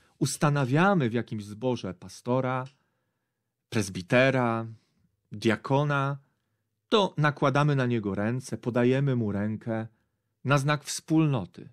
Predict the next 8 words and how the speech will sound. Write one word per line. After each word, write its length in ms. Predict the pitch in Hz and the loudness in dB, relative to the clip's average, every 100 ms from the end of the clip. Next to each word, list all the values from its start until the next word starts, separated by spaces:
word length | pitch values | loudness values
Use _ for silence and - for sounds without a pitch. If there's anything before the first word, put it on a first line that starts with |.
| - | -2
Nie 140 | 127 | 4
mamy 240 | 185 277 233 | 4 4 2
sakramentu 640 | - 123 135 131 175 175 | 0 -2 -2 -2 -2 -2
kapłaństwa, 960 | 175 139 160 123 98 - - 90 - 160 _ _ _ _ _ | -4 -4 -2 -2 -4 -8 -14 -12 -12 -16 _ _ _ _ _
nie 80 | 185 | -2
mamy 220 | 226 190 | 0 0
sakramentu 580 | 123 120 - 107 101 113 | 0 -4 -2 -4 -4 -6
kapłaństwa. 800 | - - 101 87 87 - 87 | -8 -6 -4 -4 -6 -12 -16